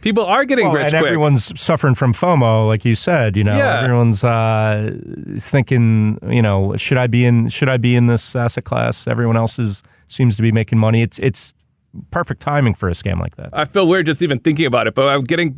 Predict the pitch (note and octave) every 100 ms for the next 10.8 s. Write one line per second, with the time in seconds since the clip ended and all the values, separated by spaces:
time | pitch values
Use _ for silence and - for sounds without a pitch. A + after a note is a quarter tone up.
0 | C3 D#3+ E3 D3 - A3 F#3 F#3+ D3 C#3+
1 | C#3 C3+ B2 B2 D3 C3+ C#3+ - C3+ B2
2 | A#2 - _ _ _ - D3 C#3 C#3 C3
3 | C3 B2 A#2 B2 B2 B2 - A#2 G#2+ A#2+
4 | B2+ A2+ A2+ - _ - - D3+ C3 -
5 | - - E3 C#3 - C3 - - D3+ C3+
6 | A#2+ C3 A2 C3 A#2 B2+ A#2 A#2 A2+ _
7 | _ _ _ _ _ - D3+ G3+ F#3+ F#3
8 | C#3+ E3 F3 D3+ D3 - C3+ C#3 C#3+ E3
9 | F3 F#3 - _ _ _ _ _ _ _
10 | _ _ D3 C#3 B2+ C3+ B2 A#2